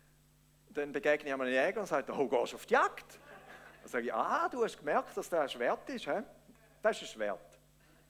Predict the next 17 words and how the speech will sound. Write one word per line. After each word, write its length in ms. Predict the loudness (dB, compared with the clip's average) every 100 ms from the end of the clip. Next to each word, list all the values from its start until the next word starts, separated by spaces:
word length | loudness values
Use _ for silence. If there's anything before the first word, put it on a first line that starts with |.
| -20 -14 -6
Das 140 | -6
ist 80 | -6
meine 200 | -6 0
Waffe." 380 | 0 -2 -12 -16 -20 _ _ _ _ _ _ -20 -20 -20 -20 -20 -20 _ _ _ _
Das 140 | -6 0
ist 60 |
eben 160 | 0 -2
die 60 | -2
Waffe 260 | -2 -2
von 160 | -6 -6
der 80 | -4
Gastfreundschaft. 800 | -4 -6 -10 -12 -10 -10 -10 -14 -20 -20 _ _ _ _ _
Und 260 | -6 -6 -6 -20 -20 _ _ _ _ _ _ _ _ _ _ _ _ -20 -20 _ _ _ _
bei 120 | -12
der 100 | -8
Frage, 680 | -8 -4 -2 2 0 -2 -6 -20 -20 -20 _ _ _ _ _ -20 -4
was 260 | 0 0